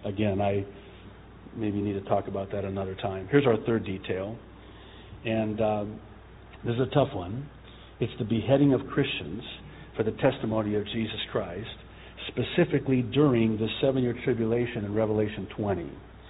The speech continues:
Let me read Revelation twenty, verse four. Uh, this is after the tribulation now. "I saw thrones on which were seated those who have been given authority to judge," John says.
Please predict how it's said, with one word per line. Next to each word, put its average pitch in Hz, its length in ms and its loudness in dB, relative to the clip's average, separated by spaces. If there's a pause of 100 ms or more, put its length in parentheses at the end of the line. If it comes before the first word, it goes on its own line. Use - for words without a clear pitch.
(200)
Let 131 100 4
me 143 60 12
read 139 260 8
Revelation 120 600 6
twenty, 120 220 4
verse 104 220 2 (140)
four. 110 260 0 (600)
Uh, 113 160 6
this 151 180 6
is 156 80 2 (140)
after 156 280 6
the 131 80 4 (100)
tribulation 123 540 0
now. 78 120 -10 (640)
"I 131 100 10 (100)
saw 196 180 10 (120)
thrones 156 340 10
on 127 200 6
which 143 140 6 (100)
were 131 80 6 (120)
seated 135 320 4
those 131 300 6
who 123 120 2
have 113 180 4
been 113 160 4
given 123 300 4
authority 117 480 4
to 104 100 4
judge," 101 400 0 (160)
John 104 420 0
says. 87 320 -10